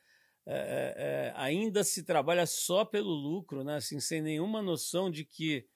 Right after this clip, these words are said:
as coisas são finitas, né? E que a exploração pela exploração vai acabar matando a própria, o próprio setor, né?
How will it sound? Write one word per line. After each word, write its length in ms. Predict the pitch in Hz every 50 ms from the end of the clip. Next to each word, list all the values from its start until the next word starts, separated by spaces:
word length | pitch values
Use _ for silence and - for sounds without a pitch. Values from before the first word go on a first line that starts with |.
| _ _ _ _ _ _ _ _ _ _ -
as 140 | 165 -
coisas 200 | - 175 165 -
são 120 | - 175 160
finitas, 800 | - - - 185 180 165 156 175 214 220 - - 147 120 120 127
né? 180 | 147 160 170 - _ _ _ _ _ _ _ _ _ _
E 80 | 160 135
que 140 | - - 165
a 60 | 156
exploração 880 | 147 - - - 170 180 175 165 151 131 - - - 180 180 185 180
pela 200 | 170 180 170 160
exploração 580 | 151 131 - - 160 147 151 143 - - 185 180
vai 120 | 185 226
acabar 300 | 220 - - 220 220 220
matando 580 | 226 254 285 - - - 180 185 196 208 185 160
a 80 | 147 131
própria, 640 | - 160 165 175 165 190 196 185 185 165 139 131 - _ _ _ _ _ _ _ _ _ _ _ _ _
o 100 | - 139
próprio 400 | 113 - 160 160 165 165 196 185
setor, 720 | 160 - - 208 202 170 - - 170 170 170 160 131 120
né? 260 | 120 135 151 156 147